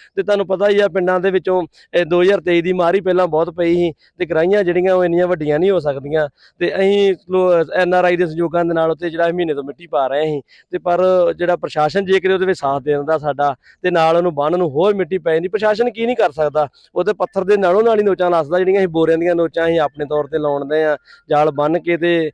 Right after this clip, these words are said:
ਵਿੱਚ ਬੋਰੇ ਪਾ ਕੇ ਉਹਦੀਆਂ ਨੋਚਾਂ ਲਾਉਂਦੇ ਸੀ ਕਿ ਉਹਦਾ ਜਿਹੜਾ ਕੰਢਾ ਨਾ ਖੁਰੇ, ਜਿਹੜਾ ਬੰਨ੍ਹ ਨੂੰ ਖੋਰਾ ਨਾ ਲੱਗੇ। ਜਦੋਂ ਬੰਨ੍ਹ ਨੂੰ ਖੋਰਾ ਲੱਗਾ ਵਾ, ਸਾਡੇ ਵਹਿੰਦਿਆਂ ਵਹਿੰਦਿਆਂ ਹੀ ਸਾਡੇ ਵੀਰ ਉੱਥੇ ਉਸ ਟਾਈਮ ਮੌਕੇ 'ਤੇ ਹੀ ਡਿਊਟੀ ਵਾਲੇ ਜਿਹੜੇ ਰਾਤ ਦੀ ਡਿਊਟੀ 'ਤੇ ਸੀ, ਤੇ ਵਹਿੰਦਿਆਂ ਵਹਿੰਦਿਆਂ ਹੀ ਜਦੋਂ ਟੁੱਟ ਗਿਆ ਤਾਂ ਨਿਕਲਦੀਆਂ ਸੀ। ਇੱਕ ਵੀਰ ਸਾਡਾ ਕਹਿੰਦਾ, "ਮੈਂ ਛਾਲ ਮਾਰ ਦੇਣੀ ਯਾਰ,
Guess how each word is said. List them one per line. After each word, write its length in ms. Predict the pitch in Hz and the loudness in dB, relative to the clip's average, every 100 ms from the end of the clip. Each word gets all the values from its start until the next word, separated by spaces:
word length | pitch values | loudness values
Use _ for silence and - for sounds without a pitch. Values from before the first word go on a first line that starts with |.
| - - | -10 -8
ਵਿੱਚ 140 | 160 156 | -4 -4
ਬੋਰੇ 280 | 151 156 160 | 0 0 0
ਪਾ 340 | 147 143 143 | 2 2 2
ਕੇ 120 | 131 | -2
ਉਹਦੀਆਂ 160 | 156 160 | -2 0
ਨੋਚਾਂ 280 | 147 151 156 | 0 0 0
ਲਾਉਂਦੇ 240 | 143 151 | 2 0
ਸੀ 100 | 160 | 0
ਕਿ 100 | 170 | 0
ਉਹਦਾ 160 | 165 165 | 2 2
ਜਿਹੜਾ 160 | 156 | 0
ਕੰਢਾ 260 | 151 143 160 | -2 0 0
ਨਾ 220 | 139 127 | 0 -4
ਖੁਰੇ, 400 | - 143 147 147 | -4 0 0 0
ਜਿਹੜਾ 180 | 147 151 | -2 -2
ਬੰਨ੍ਹ 240 | 131 147 | 0 0
ਨੂੰ 100 | 170 | -2
ਖੋਰਾ 260 | - 139 139 | -2 -2 -2
ਨਾ 200 | 135 127 | -2 -2
ਲੱਗੇ। 320 | 131 120 139 - - - - | -4 -6 -8 -8 -20 -10 -2
ਜਦੋਂ 160 | 185 | 0
ਬੰਨ੍ਹ 200 | 170 165 | 0 0
ਨੂੰ 140 | 190 180 | 0 0
ਖੋਰਾ 220 | 160 160 | 2 2
ਲੱਗਾ 360 | 156 139 156 165 | 0 0 0 2
ਵਾ, 160 | 165 | 0
ਸਾਡੇ 360 | 156 156 156 175 | 0 -2 0 -2
ਵਹਿੰਦਿਆਂ 400 | 143 165 202 185 | -2 -2 0 0
ਵਹਿੰਦਿਆਂ 320 | 156 165 175 | -2 0 0
ਹੀ 120 | 165 | 0
ਸਾਡੇ 280 | 156 147 160 | -2 -2 -4
ਵੀਰ 240 | 151 156 | -4 -2
ਉੱਥੇ 240 | 165 - 180 | -2 -2 -2
ਉਸ 200 | 165 135 | -2 -2
ਟਾਈਮ 160 | 160 | -4
ਮੌਕੇ 300 | 160 139 - | -4 -6 -8
'ਤੇ 140 | 156 160 | -8 -4
ਹੀ 120 | 151 | -4
ਡਿਊਟੀ 300 | 139 127 139 | -6 -6 -4
ਵਾਲੇ 160 | 135 139 | -2 -2
ਜਿਹੜੇ 180 | 139 | -2
ਰਾਤ 220 | 135 127 123 | -2 -4 -6
ਦੀ 60 | |
ਡਿਊਟੀ 220 | 123 120 | -10 -12
'ਤੇ 160 | 120 151 | -6 -4
ਸੀ, 140 | 139 131 - - - | -4 -8 -16 -16 -6
ਤੇ 80 | |
ਵਹਿੰਦਿਆਂ 320 | 170 196 214 180 | 0 2 2 2
ਵਹਿੰਦਿਆਂ 300 | 170 196 202 | 0 2 2
ਹੀ 60 | |
ਜਦੋਂ 160 | 180 180 | 2 0
ਟੁੱਟ 260 | 160 143 | -2 -2
ਗਿਆ 200 | 135 165 | -2 -2
ਤਾਂ 340 | 156 165 143 151 | 0 0 0 0
ਨਿਕਲਦੀਆਂ 440 | 147 165 160 165 | -2 -4 -2 0
ਸੀ। 180 | 160 156 | 2 0
ਇੱਕ 120 | 147 | -2
ਵੀਰ 140 | 151 139 | -10 -6
ਸਾਡਾ 200 | 151 147 | -4 -4
ਕਹਿੰਦਾ, 240 | 151 175 | -2 -2
"ਮੈਂ 100 | 175 | -4
ਛਾਲ 260 | - 135 147 | -4 -2 -2
ਮਾਰ 240 | 156 135 | -2 -4
ਦੇਣੀ 240 | 135 147 | -8 -6
ਯਾਰ, 220 | 143 143 | -4 -2